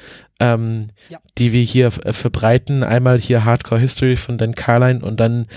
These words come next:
Speaker 1: äh, der liebe Mike Duncan mit seinen, äh, History of Rome und wie heißt der neue Podcast? Revolutions.
Speaker 2: Revolutions, Revolutions. Und zurzeit geht's da um die achtundvierziger Revolution, äh,
Speaker 1: Unsere.
Speaker 2: achtzehnhundertachtundvierzig. Und, äh,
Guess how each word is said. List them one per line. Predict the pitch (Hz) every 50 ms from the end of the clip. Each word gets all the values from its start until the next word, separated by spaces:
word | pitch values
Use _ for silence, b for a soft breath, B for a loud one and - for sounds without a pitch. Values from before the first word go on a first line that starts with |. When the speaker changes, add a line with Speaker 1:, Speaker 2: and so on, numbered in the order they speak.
| B B B B B
Speaker 1:
äh, | - 120 110
der | - 117
liebe | 120 120 123 123 123
Mike | 120 117 117 - -
Duncan | - 120 135 123 - 135 127 123 117
mit | 117 113 -
seinen, | - - 90 104 110 110 110 113 110 92
äh, | 85 95 104 107
History | 123 131 - - - 120 113 117
of | 113 110 - -
Rome | 117 113 113 120 123 123 -
und | - 98 107 117 117 - -
wie | 131 139
heißt | 151 143 -
der | 135 131
neue | 135 139 139
Podcast? | - - 135 - - - 131 135 131 - - - -
Revolutions. | 110 120 123 113 117 131 143 147 175
Speaker 2:
Revolutions, | 185 202 208 220 240 262 254 226 - 180 160 151 143 139 135 - - - -
Revolutions. | 143 147 160 160 160 160 160 160 156 - 143 135 - -
Und | 151 147 143
zurzeit | - 170 143 - - - 156 151 -
geht's | 160 147 - -
da | -
um | 151 147
die | 143 165
achtundvierziger | - - - - 165 - 202 208 - - 147 147 139
Revolution, | 147 147 147 143 143 - - 165 160 185 214 220 - - - - -
äh, | 160 156 156 156 156 151 151 151 - -
Speaker 1:
Unsere. | - 160 160 - 113 104 107
Speaker 2:
achtzehnhundertachtundvierzig. | 110 - - 175 165 160 156 - 165 156 - - 175 - 180 175 - 262 262 - B B B B B B B B B B B B B B B B - - _
Und, | - 175 170 175 175 175 170 165 -
äh, | 165 170 170 165 165